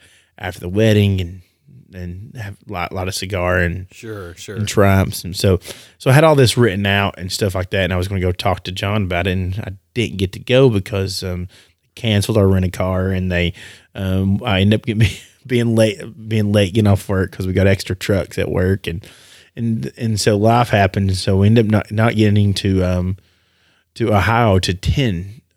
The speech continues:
Speaker 1: o'clock that, the night before the wedding. So I search Ohio for a high-end cigar shop, thinking,
Speaker 2: Yeah.
Speaker 1: thinking that I could find, oh, there, there'll be a c-,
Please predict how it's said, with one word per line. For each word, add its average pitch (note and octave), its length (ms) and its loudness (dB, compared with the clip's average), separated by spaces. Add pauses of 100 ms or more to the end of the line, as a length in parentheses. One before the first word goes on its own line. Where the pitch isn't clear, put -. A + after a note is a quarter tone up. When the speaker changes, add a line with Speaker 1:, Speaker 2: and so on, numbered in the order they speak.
(260)
Speaker 1:
o'clock G#2+ 380 -12
that, - 180 -10 (100)
the G2 200 -10
night F2+ 320 -2
before G2+ 320 0
the F2+ 100 0
wedding. - 380 0 (600)
So - 140 -6 (200)
I A2+ 40 -10
search A#2+ 640 2
Ohio G2 580 0
for F2+ 720 -6
a G2+ 80 -6
high-end F#2+ 760 0 (120)
cigar G2+ 420 -6
shop, - 360 -4 (1700)
thinking, D#3 360 0
Speaker 2:
Yeah. G#2+ 180 2 (160)
Speaker 1:
thinking B2 440 0
that G2 240 4
I G#2 120 2
could F#2 280 -2
find, G#2+ 200 -2
oh, A#2+ 140 4
there, B2+ 180 6
there'll A#2+ 200 4
be C3+ 200 4
a D#2 180 2 (1200)
c-, G#2 280 2